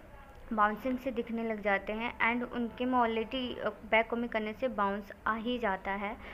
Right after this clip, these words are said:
तो क-, देखने में भी look अच्छा लगता है। जब हम कोई हेयर स्टाइल करते हैं, तो वो look और भी अच्छा लगता है। तो guys, ये हमने back कॉम्बिंग कर लिया है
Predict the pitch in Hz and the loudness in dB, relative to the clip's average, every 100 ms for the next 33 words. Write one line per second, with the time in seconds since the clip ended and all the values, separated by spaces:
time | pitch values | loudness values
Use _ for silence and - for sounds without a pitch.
0 | - - - - 220 220 240 233 254 254 | -12 -8 -6 -4 -4 2 2 2 -2 0
1 | 240 226 226 226 233 - - 233 - 262 | 0 -2 -2 -2 -2 -4 -2 -4 0 2
2 | 233 - 233 240 240 240 233 240 233 214 | 2 2 0 2 0 -2 0 0 2 0
3 | - 269 269 220 - 214 226 240 269 226 | 0 0 0 -4 -4 -4 -4 -6 -6 -4
4 | 233 226 240 262 226 220 214 233 214 226 | -4 -6 -10 -6 -2 -2 -2 -4 -4 -4
5 | 208 196 - 196 208 208 349 - - - | -4 -4 -4 -2 -2 -4 -8 -14 -18 -18
6 | - - - - 220 226 233 254 247 233 | -18 -18 -14 -8 2 4 4 2 2 2
7 | 233 226 220 220 226 233 240 233 269 277 | 0 2 2 0 -2 -2 4 6 6 4
8 | 233 208 214 208 262 | 6 6 4 0 -2